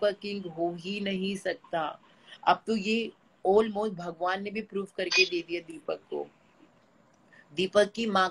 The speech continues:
का उसको आशीर्वाद है, उसकी मम्मा दीपक को सपोर्ट करती है, दीपक की मम्मा उसे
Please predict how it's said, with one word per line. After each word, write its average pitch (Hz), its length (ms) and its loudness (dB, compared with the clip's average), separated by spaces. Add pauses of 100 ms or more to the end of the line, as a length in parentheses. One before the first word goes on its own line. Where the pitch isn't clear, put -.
का 208 60 2
उसको 214 260 -2
आशीर्वाद 180 640 0
है, 180 60 0
उसकी 190 340 -8
मम्मा 185 300 -2
दीपक 185 400 -10
को 202 100 -2
सपोर्ट 180 480 -6
करती 170 440 -8
है, - 60 -20 (400)
दीपक 208 280 -2
की 220 160 -6
मम्मा 190 320 0
उसे 202 240 -4